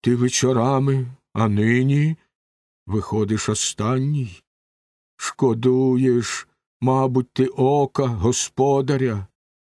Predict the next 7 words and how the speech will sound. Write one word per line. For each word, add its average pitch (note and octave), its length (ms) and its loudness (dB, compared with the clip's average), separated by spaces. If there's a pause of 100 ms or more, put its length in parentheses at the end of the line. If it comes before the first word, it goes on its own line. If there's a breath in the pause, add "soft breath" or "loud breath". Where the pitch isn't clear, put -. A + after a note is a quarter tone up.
(280)
Злий C3+ 640 0
чоловік C#3+ 840 0
його C3+ 260 0
випік C3+ 800 0 (360 loud breath)
з - 240 -2
товаришами C#3+ 920 2
лихими C#3 760 0